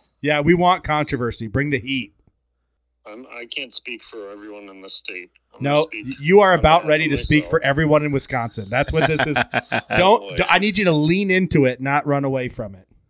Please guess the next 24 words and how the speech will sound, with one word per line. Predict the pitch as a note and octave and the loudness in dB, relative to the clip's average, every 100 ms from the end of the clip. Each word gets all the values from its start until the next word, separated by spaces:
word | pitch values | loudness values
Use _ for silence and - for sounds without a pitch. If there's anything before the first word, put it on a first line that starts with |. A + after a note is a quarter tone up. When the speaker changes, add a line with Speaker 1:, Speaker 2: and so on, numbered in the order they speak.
| _ | _
Speaker 2:
All | - | -20
right, | - - G2 | -20 -12 0
Speaker 3:
We're | B2 | 6
Speaker 2:
lean | D3 | 6
Speaker 3:
asking | D#3 D#3 D3 | 4 -2 -2
you | D3 | 0
Speaker 2:
into | C#3 | 0
Speaker 3:
because | B2 B2+ | 2 0
Speaker 2:
it. | B2 | 2
Speaker 3:
we | |
couldn't | B2 C3 B2 | 0 0 0
get | A#2 | 2
a | |
hold | B2 A2+ | 2 2
of | |
Speaker 2:
I | G#2+ | 0
Speaker 3:
Giannis. | G#2 G#2+ F#2 - - | 0 0 -4 -8 -10
Speaker 2:
think, | - - A2+ - | -10 -8 -6 -6
uh, | |
the | - | -6
tried | - A#2+ A#2 | -14 -16 -16
and | C3 | -14
true | B2+ - B2 A#2+ A#2 _ _ _ - | -14 -16 -16 -18 -20 _ _ _ -14
Spotted | - A2 G2+ A#2 | -12 -12 -18 -18